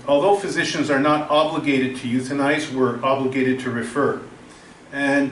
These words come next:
uh, referral is like writing a prescription, prescription and knowing that the person will be killed, 'cause we're referring them to somebody else who's gonna kill them.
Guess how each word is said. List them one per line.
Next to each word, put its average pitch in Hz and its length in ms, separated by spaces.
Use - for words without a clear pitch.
uh, 131 160
referral 151 680
is 139 220
like 139 300
writing 147 340
a 139 40
prescription, 139 880
prescription 147 680
and 131 80
knowing 143 260
that 135 160
the 120 60
person 131 400
will 120 120
be 120 120
killed, - 380
'cause 135 140
we're 131 140
referring 151 500
them 135 160
to 151 420
somebody 135 360
else 139 280
who's 120 180
gonna 117 240
kill 131 220
them. 110 220